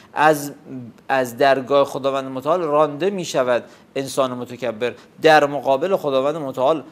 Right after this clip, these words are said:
متکبر هستی؟ خداوند متعال این انسان رو از رحمت خودش به دور می‌سازد. متکبر یک جایگاهی نزد خداوند متعال ندارد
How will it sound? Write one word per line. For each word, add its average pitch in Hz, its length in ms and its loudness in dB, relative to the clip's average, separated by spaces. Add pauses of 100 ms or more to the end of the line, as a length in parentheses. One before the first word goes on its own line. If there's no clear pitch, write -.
(140)
متکبر 120 580 -4
هستی؟ 170 480 -8 (600)
خداوند 139 460 0
متعال 131 420 0
این 139 100 -8
انسان 139 320 -8
رو 165 80 0
از 120 280 -2
رحمت 131 520 -2
خودش 165 340 -6
به 135 120 -10
دور 170 220 -6
می‌سازد. 131 540 -4 (380)
متکبر 160 1200 0 (960)
یک 135 320 -10
جایگاهی 147 720 4
نزد 139 280 -2
خداوند 123 460 -6
متعال 127 540 -6 (380)
ندارد 139 540 2